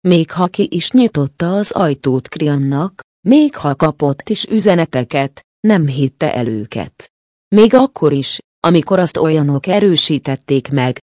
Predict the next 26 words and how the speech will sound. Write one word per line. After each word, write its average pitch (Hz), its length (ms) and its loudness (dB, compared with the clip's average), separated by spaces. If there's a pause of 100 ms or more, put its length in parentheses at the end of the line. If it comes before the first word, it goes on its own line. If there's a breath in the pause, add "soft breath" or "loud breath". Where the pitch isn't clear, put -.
(100)
akik 175 360 -2
ismerték 156 720 0
az 143 140 -2
igazságot, 143 840 -2 (220)
az 185 220 0
intellektus 135 800 -2
azt 127 320 -2
mondta, 202 480 0 (200)
"Ezt - 300 0
én 180 400 -2
találom 143 500 0
ki." 127 280 -6 (420)
Azért 277 520 2
van, 156 360 0 (280)
hogy 160 140 0
amikor 143 500 0
közvetítesz, 143 920 -2 (280)
úgy 254 220 4
tűnik, 156 440 -2
mintha 190 340 0
az 190 200 -2
emberi 190 380 2
agy 151 140 0
is 127 180 -8
részt 117 340 -4
venne. 117 440 -6